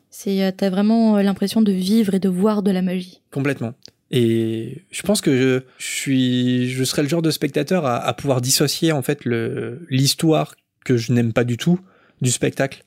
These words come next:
Speaker 1: Oui. Mm.
Speaker 2: Et tous les retours, enfin quasiment tous les retours sont quand même assez unanimes. C'est un, un magnifique spectacle.
Speaker 1: Magnifique, mais, euh,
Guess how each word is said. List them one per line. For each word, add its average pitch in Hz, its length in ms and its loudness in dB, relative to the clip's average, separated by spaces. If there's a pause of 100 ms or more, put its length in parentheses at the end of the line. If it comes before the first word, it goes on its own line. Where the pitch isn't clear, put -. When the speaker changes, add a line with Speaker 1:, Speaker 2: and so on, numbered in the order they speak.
Speaker 1:
Oui. 208 200 -4 (100)
Mm. 202 220 -4 (420)
Speaker 2:
Et 113 920 -2
tous - 120 -4
les 143 100 6
retours, 131 480 2
enfin 120 180 -4
quasiment 120 380 -2
tous - 160 -4
les 123 80 4
retours 120 320 -2
sont 120 140 -8
quand 120 100 -4
même 117 180 -4
assez 131 260 -4
unanimes. 123 360 -2
C'est - 140 -6
un, 120 360 -6 (240)
un 127 140 -12
magnifique 131 580 0
spectacle. - 500 -6 (460)
Speaker 1:
Magnifique, 226 720 2
mais, 214 320 4
euh, 196 400 4